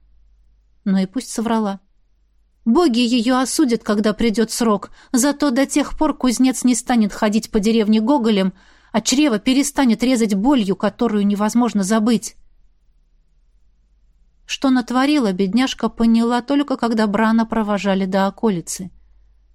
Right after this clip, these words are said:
Кузнец вскинул торбу на плечо, и вдруг почудилось,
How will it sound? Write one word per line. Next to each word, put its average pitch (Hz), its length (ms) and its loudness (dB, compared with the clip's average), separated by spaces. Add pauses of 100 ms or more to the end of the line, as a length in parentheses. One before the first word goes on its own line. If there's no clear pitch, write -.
(420)
Кузнец 247 540 0
вскинул 262 520 -2
торбу 226 440 -4
на 202 160 0
плечо, 226 480 -2
и 233 100 0
вдруг 277 340 -2
почудилось, 262 800 -2